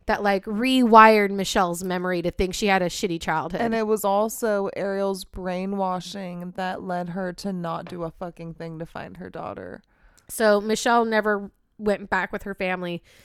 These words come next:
Speaker 1: She, like,
Speaker 2: Starts
Speaker 1: went to,
Speaker 2: over.
Speaker 1: like, a different, like, she went to, like,
Speaker 2: Mm-hmm.
Speaker 1: a shelter or something. Not, like, a shelter, shelter, but, like, she went,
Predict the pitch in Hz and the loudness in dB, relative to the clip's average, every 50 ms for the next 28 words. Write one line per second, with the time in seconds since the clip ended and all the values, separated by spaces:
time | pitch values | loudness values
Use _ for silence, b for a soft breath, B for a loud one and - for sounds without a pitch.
0 | b b b b b b b b b - - - 220 208 202 185 180 180 - _ | b b b b b b b b b -10 -6 -2 0 2 2 2 2 0 -4 _
1 | _ _ _ _ _ _ _ _ _ _ _ _ _ _ - - - 202 170 151 | _ _ _ _ _ _ _ _ _ _ _ _ _ _ -20 -14 -10 -10 -8 -8
2 | - - - 220 214 214 202 170 156 220 214 190 185 196 185 185 185 - 196 185 | -8 -8 -4 -2 -2 -2 -2 -2 -2 0 0 0 0 -2 -2 -4 -4 -2 -2 -4
3 | 175 160 160 170 170 - 208 196 185 190 185 170 185 175 156 - - 160 151 139 | -4 -4 -6 -8 -6 -4 -4 -4 -2 -2 -2 -2 -2 -4 -6 -6 -4 -4 -4 -4
4 | - 170 113 135 151 - - 160 156 151 - 160 170 - 262 311 330 302 285 254 | -6 -8 -6 -6 -6 -6 -6 -8 -8 -8 -8 -8 -2 2 2 4 4 4 2 2
5 | 196 - - 220 202 208 - 208 - - 202 202 190 214 190 190 165 175 170 160 | 0 0 2 2 2 2 0 -4 -2 0 0 0 0 -2 -2 -2 -2 -4 -4 -4
6 | 160 - - - - 262 233 226 226 220 208 - | -6 -10 -10 -10 -8 -6 -4 -2 -2 -2 -2 -6